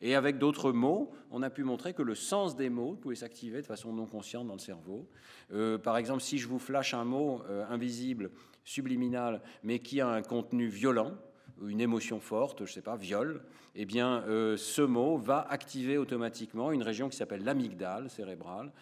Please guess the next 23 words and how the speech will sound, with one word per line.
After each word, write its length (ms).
qui 220
est 100
impliquée 480
dans 160
le 120
codage 360
des 180
émotions. 460
Euh, 240
donc, 380
euh, 840
le 280
sens 340
du 100
mot 320
n'a 200
pas 180
échappé 360
à 40
votre 260
cerveau, 400
même 220
si 340